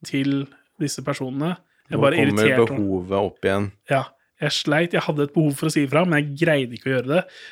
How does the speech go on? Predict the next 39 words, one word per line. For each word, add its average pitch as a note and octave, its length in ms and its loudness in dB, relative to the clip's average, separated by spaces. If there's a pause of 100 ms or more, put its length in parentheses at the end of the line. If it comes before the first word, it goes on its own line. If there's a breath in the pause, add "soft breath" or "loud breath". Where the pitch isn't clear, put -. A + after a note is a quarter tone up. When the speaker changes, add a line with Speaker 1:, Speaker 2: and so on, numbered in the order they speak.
Speaker 1:
fordi C#3 220 0
jeg B2+ 140 0
var, C3 260 -2
øh, C3+ 400 -4
hadde C3 140 -6
et - 60 -20
behov B2+ 180 -4
for - 140 -12
å - 60 -12
ikke - 260 -12
være B2+ 120 -6
i - 80 -12
konflikt - 420 -12
med C3+ 80 -8
de B2+ 60 -6
jeg B2+ 80 -4
bodde B2 180 -8
med. C3+ 100 -6 (1160 soft breath)
Men E3 200 2
det D#3+ 80 4
hadde D3 200 0
jo B2+ 120 -2
ikke E3+ 180 -2
vært E3+ 120 -6
verre C3 200 0
enn C3+ 80 -6
at B2 120 -12
jeg C3 100 -4
hadde C3 140 -4
sagt - 420 -12
ifra. C#3 320 -6 (580)
Du, - 120 -2
øh, C#3+ 520 -6 (540)
hvis D3 220 -6
du - 60 -18
setter C3+ 360 -6
den, C3+ 160 -4
øh, C3+ 280 -6
i, C3 800 -6